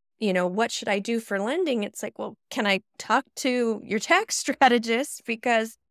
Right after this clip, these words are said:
I don't know what they're trying to do here. And if I tell you this, it might mess up what they're trying to accomplish."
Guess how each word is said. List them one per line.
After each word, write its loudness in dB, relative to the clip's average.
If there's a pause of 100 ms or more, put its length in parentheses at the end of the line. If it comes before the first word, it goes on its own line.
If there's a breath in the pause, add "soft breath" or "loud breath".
(500)
I 6
don't 4
know 8
what 4
they're 0
trying 0
to -2
do -2
here. 0
And 0
if 0
I 2
tell -4
you 0
this, -4
it -6
might -2
mess -2
up -4
what -2
they're 0
trying -4
to -4
accomplish." 0